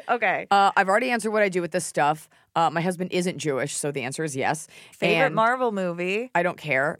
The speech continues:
Speaker 1: Black
Speaker 2: And
Speaker 1: Panther you like.
Speaker 2: Oh, sure.
Speaker 1: Uh,
Speaker 2: Oh, you have to say that so you don't look racist.
Speaker 1: No, but I think you genuinely, that's the only one I know you've
Speaker 2: What about
Speaker 1: seen.
Speaker 2: Superwoman?
Speaker 1: Wonder Woman you love.
Speaker 2: Wonder Woman.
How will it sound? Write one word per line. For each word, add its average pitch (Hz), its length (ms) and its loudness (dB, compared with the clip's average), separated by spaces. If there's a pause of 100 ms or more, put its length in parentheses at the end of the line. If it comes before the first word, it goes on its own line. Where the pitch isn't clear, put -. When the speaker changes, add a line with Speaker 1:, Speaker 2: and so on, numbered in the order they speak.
Speaker 1:
Black 277 240 2
Speaker 2:
And - 80 -4
Speaker 1:
Panther 381 320 -2
you 208 160 -4
like. 196 320 0
Speaker 2:
Oh, 190 120 4
sure. 156 360 0 (160)
Speaker 1:
Uh, 196 300 2
Speaker 2:
Oh, 202 60 4
you 190 60 4
have 165 100 2
to 170 80 -2
say 160 160 -2
that 143 160 -2
so 156 60 -2
you 139 40 -2
don't 120 100 -4
look 139 120 -8
racist. 127 320 -6
Speaker 1:
No, 254 160 2
but 214 120 2
I 196 120 0
think 214 160 -14
you 233 100 -8
genuinely, 190 520 -4
that's 175 180 -4
the 190 60 -6
only 180 100 -4
one 180 100 -2
I 175 60 0
know 165 180 -4
you've 170 80 -2
Speaker 2:
What 190 60 2
about 220 180 4
Speaker 1:
seen. 262 140 -2
Speaker 2:
Superwoman? 156 420 0 (500)
Speaker 1:
Wonder 320 300 4
Woman 247 240 -2
you 175 140 -8
love. 180 140 2
Speaker 2:
Wonder 320 180 6
Woman. 185 340 4